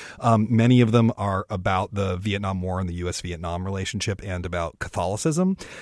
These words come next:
Uh, and it's really just a wild and, uh, at times quite funny and at other times quite devastating, um, uh, exhibit. Um, one of the, I mean,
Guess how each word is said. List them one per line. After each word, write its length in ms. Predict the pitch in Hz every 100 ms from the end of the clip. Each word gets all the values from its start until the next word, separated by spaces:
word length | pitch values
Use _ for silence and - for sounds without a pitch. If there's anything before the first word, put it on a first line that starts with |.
| - _
Uh, 300 | 120 113 104 123
and 180 | 117 117
it's 240 | 135 123 113
really 640 | 104 113 120 110 101 98
just 200 | 104 98 113
a 60 |
wild 720 | 92 92 95 90 87 85 82 82
and, 640 | 92 85 85 82 80 80 82 -
uh, 180 | 92 85
at 140 | 95
times 300 | - 110 95
quite 300 | - 117 101
funny 540 | - - 101 95 87 85
and 180 | 92 87
at 120 | 90
other 200 | 87 90
times 360 | - 87 85
quite 340 | - 82 90 82 110
devastating, 840 | 90 85 82 - 85 82 80 82 -
um, 480 | 87 85 76 76 78 _ _ _ _ - -
uh, 240 | 104 - -
exhibit. 480 | 120 107 151 131 98 - - - -
Um, 480 | 131 120 113 107 104 120
one 340 | 110 127 156
of 180 | 147 123
the, 500 | 127 117 110 107 104
I 80 | 117
mean, 160 | 117